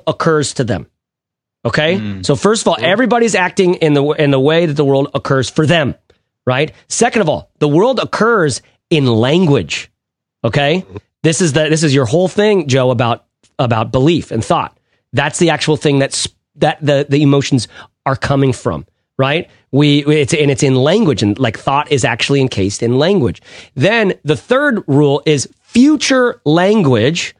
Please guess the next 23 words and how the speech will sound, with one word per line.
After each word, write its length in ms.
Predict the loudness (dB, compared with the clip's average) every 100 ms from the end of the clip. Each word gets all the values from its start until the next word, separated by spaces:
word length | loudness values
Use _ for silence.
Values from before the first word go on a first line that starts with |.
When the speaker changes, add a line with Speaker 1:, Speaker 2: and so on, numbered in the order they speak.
| _
Speaker 1:
future-oriented 1000 | 0 4 4 2 0 0 0 2 2 2
language 500 | 2 2 2 0 -4 -16 -4
disrupts 840 | 0 0 0 0 2 0 -4 -8 -8 -6
current 520 | -2 0 0 -4 -10 _
state, 480 | -10 -2 0 0 -2
if 140 | -2
I'm 100 | 0
remembering 420 | 2 2 0 -2 -2
that 140 | -6
correctly. 480 | -6 -6 -6 -12 -16 -18 -18 -2
So 120 | 0
meaning 400 | 2 2 0 -4 -10 -20 _
the 200 | 0 2 0 -2
way 480 | 0 2 2 0
that 200 | -2 -2 0
you 320 | 2 2 2
literally 580 | 2 2 2 2 0 -2
program 760 | -4 0 2 2 0 0 2
your 120 | 2 2
language 440 | 2 2 2 2
about 240 | 0 -2
the 80 | -4
future 760 | -4 2 2 2 0 -2 -2